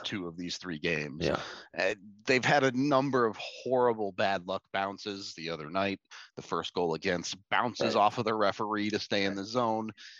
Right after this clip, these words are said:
Speaker 1: It's, it's crazy how much bad luck they've had, and, and that's no excuse. That's just a reality. They've had bad luck. The thing is,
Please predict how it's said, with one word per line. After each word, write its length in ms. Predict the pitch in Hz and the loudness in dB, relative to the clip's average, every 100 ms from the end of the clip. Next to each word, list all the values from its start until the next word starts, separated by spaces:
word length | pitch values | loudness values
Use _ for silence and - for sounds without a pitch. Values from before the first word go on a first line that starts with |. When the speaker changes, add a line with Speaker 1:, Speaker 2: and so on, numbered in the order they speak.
| - | -4
Speaker 1:
It's, 420 | 165 - - - | -4 -2 -4 -4
it's 460 | 113 175 196 180 - | -4 0 0 0 -4
crazy 720 | - - 170 147 147 92 71 - | -4 0 2 2 0 -8 -10 -8
how 240 | 123 127 123 | 0 2 2
much 320 | 117 107 - | 0 -2 0
bad 240 | 104 98 92 | 0 0 -2
luck 160 | 98 - | -6 -4
they've 180 | 92 82 | -6 -4
had, 300 | 110 147 185 | 0 0 2
and, 240 | 160 185 - | -2 -2 -2
and 100 | 254 | -2
that's 240 | 254 294 - | 0 -2 -2
no 200 | 208 139 | -4 -4
excuse. 580 | - - - - - - _ _ | -8 -18 -20 -20 -20 -20 _ _
That's 460 | 165 165 - - - - - - _ _ - | -4 -2 -4 -8 -10 -14 -20 -20 _ _ -10
just 300 | - 143 - | -2 -2 2
a 100 | 120 | 0
reality. 720 | 104 107 98 113 131 131 147 | 0 4 6 8 6 4 0
They've 220 | 104 101 92 | 0 -2 0
had 380 | 110 98 107 95 - | 2 4 4 0 0
bad 240 | 98 92 80 | 0 0 -2
luck. 220 | 87 117 - - - - _ _ _ _ _ _ _ _ _ _ _ - | -2 -2 -4 -20 -20 -20 _ _ _ _ _ _ _ _ _ _ _ -20
The 60 | |
thing 320 | - - 226 180 | -10 -2 -2 0
is, 520 | 160 139 113 - | -2 -2 -6 -10